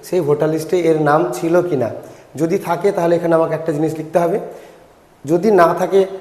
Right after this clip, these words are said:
তার মা বাবার ছিল তাহলে সেক্ষেত্রে অন্য রকমের লিখতে হবে, বা আরও এই ধরনের কয়েকটা পরিস্থিতি কিন্তু আসবে, সেটা আমি এই ছয়টি যে এখানে ভোটারকে নিয়ে রেখেছি আমি প্রত্যেকটাতে আপনাদের দেখিয়ে দিচ্ছি।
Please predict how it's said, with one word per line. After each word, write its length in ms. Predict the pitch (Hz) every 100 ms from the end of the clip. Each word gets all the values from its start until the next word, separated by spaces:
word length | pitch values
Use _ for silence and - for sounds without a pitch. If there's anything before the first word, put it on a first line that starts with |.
| - -
তার 140 | 151
মা 240 | 151 180
বাবার 260 | 190 185 185 190
ছিল 240 | 180 175
তাহলে 240 | 170 156
সেক্ষেত্রে 400 | 156 165 156 160
অন্য 200 | 165 143
রকমের 300 | 151 160 170
লিখতে 240 | 175 175 196
হবে, 160 | 190 240 - - - 147
বা 100 | 160
আরও 220 | 160 208
এই 160 | 180 180
ধরনের 300 | 190 202 196
কয়েকটা 320 | 165 165 175
পরিস্থিতি 480 | 156 151 - 170 156
কিন্তু 280 | 156 160
আসবে, 400 | 165 127 127 180
সেটা 260 | 208 165 139
আমি 180 | 139 233 -
এই 200 | 147 147 -
ছয়টি 440 | - 170 180 208
যে 200 | 175 175 170 175 - - -
এখানে 380 | 147 156 151 151 151 - - 110
ভোটারকে 380 | 135 160 160 147
নিয়ে 220 | 139 139
রেখেছি 440 | 135 156 202 220 -
আমি 240 | 135 139 143
প্রত্যেকটাতে 720 | 147 - 165 - 170 208 220 - - -
আপনাদের 360 | 131 131 139 -
দেখিয়ে 280 | 131 135 117
দিচ্ছি। 300 | 113 -